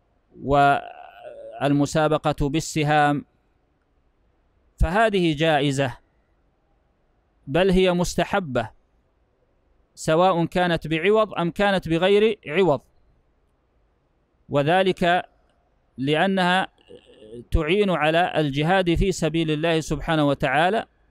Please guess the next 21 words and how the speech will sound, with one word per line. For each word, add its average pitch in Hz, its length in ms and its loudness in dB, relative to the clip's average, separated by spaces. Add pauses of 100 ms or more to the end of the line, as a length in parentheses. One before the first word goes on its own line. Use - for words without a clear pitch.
(100)
وكل 170 440 0
ما 156 300 2
أعان 160 300 0
على 147 260 0
الجهاد 147 480 -2
في 151 140 -4
سبيل 139 360 -4
الله 143 260 0
فهو 156 440 0 (560)
مقصود 147 520 -2
ل-، 143 380 0 (340)
للشارع. 127 1400 -2 (1120)
وهل 180 360 0
يشترط 175 680 0 (840)
أن 151 100 0
يكون 160 340 0
هناك 151 400 0
محلل، 151 680 0 (140)
أن 135 80 0
يكون 147 300 0
هناك 147 640 0